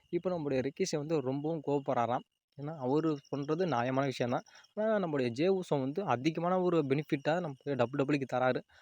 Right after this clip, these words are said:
ஆனாலும், நம்முடைய டபிள்யூ டபிள்யூ வந்து இவருக்கான ஒரு பெனிஃபிட்டை தர்றாங்களா அப்படின்னு கேட்டா, அது இல்லவே இல்ல. என்னை பொறுத்த வரைக்கும், சொன்னேனே, ஜே உசோ வந்து அந்த Money in the Bank-அ வின் பண்ணியிருந்திருக்கலாம்.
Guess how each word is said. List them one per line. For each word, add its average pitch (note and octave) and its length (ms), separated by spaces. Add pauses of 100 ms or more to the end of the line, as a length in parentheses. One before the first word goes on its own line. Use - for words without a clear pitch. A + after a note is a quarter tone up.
(120)
ஆனாலும், F#3 420 (100)
நம்முடைய C3 360
டபிள்யூ D#3+ 300
டபிள்யூ D3+ 180
வந்து F#3 160 (200)
இவருக்கான F#3 400
ஒரு C#3+ 160
பெனிஃபிட்டை D3 340 (100)
தர்றாங்களா C3+ 340
அப்படின்னு B2+ 180
கேட்டா, C#3 240 (300)
அது A#2+ 220
இல்லவே C#3 320
இல்ல. C3 200 (340)
என்னை G3 260
பொறுத்த G3 260
வரைக்கும், F3+ 360 (100)
சொன்னேனே, F3+ 300
ஜே D3+ 200
உசோ E3+ 260
வந்து D3 180
அந்த D3 180
Money B2+ 140
in D#3+ 80
the E3+ 60
Bank-அ C#3 200
வின் B2+ 160 (100)
பண்ணியிருந்திருக்கலாம். C3 440